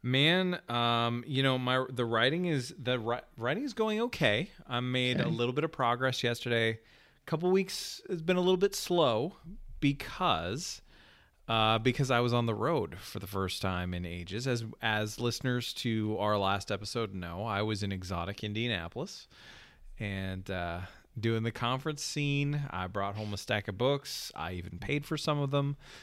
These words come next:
Speaker 1: Um, and, uh, there we go.
Speaker 2: So what was your, uh, favorite book you picked up there?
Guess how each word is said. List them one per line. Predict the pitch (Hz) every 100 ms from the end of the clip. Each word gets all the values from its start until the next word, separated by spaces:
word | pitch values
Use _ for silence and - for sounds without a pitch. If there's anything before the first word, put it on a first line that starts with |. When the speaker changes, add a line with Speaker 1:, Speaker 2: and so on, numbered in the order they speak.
| - -
Speaker 1:
Um, | 95 92 92 92 92 98
and, | 98 95 92 98
uh, | 101 101 104 107 - 139
there | 131
we | 139
go. | 160 143 - - _ _ _ _ _ -
Speaker 2:
So | - - 120
what | 110 151
was | 131 110
your, | 117 110
uh, | 98
favorite | 92 120 113 127 113
book | 175 -
you | 101
picked | - 104 -
up | 87 -
there? | - 120